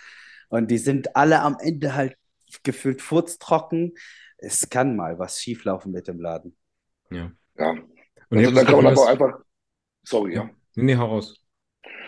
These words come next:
Speaker 3: Kann man einfach sagen, „Hör mal zu, Leute, ich hab meine Form nicht gebracht, nächstes Mal bin ich besser, fertig.“ Ich würd mich aber nicht hinstellen und sagen, „Ich hab jetzt vorher das und
Speaker 1: Ja,
Speaker 3: vorher
Speaker 1: da
Speaker 3: das.“
Speaker 1: bin ich bei dir.
Speaker 3: Das,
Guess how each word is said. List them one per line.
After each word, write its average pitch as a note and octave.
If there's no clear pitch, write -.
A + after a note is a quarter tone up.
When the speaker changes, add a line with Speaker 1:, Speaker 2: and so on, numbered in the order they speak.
Speaker 3:
Kann A#2
man B2
einfach C3+
sagen, B2
„Hör C3+
mal A#2
zu, -
Leute, D3
ich B2
hab B2
meine B2
Form B2
nicht B2
gebracht, A#2+
nächstes B2
Mal B2
bin A2
ich A2
besser, B2
fertig.“ -
Ich G#2+
würd B2
mich B2
aber A#2+
nicht A#2
hinstellen C3+
und A#2
sagen, A#2+
„Ich C#3
hab C3+
jetzt C#3
vorher B2
das D3
und B2
Speaker 1:
Ja, A#2+
Speaker 3:
vorher A#2+
Speaker 1:
da C3+
Speaker 3:
das.“ B2+
Speaker 1:
bin C3
ich A#2+
bei G#2
dir. G2+
Speaker 3:
Das, -